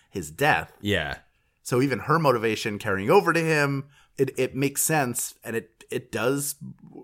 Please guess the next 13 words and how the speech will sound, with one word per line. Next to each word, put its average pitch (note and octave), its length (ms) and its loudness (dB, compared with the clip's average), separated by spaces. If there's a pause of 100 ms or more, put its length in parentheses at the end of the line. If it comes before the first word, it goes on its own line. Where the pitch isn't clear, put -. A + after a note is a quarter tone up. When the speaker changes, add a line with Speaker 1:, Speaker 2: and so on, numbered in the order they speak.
(160)
Speaker 1:
paint A#2 200 -4
him C#3+ 100 -2
in C#3+ 60 -2
a C#3 60 0
sympathetic C#3 580 -2
light. A2 380 2 (140)
Speaker 2:
Yeah. D2+ 380 -2
Speaker 1:
And, A2 420 -4
and B2 140 -4
they A#2+ 100 -2
really, B2+ 400 2 (540)
I - 60 -6
don't A3+ 180 -4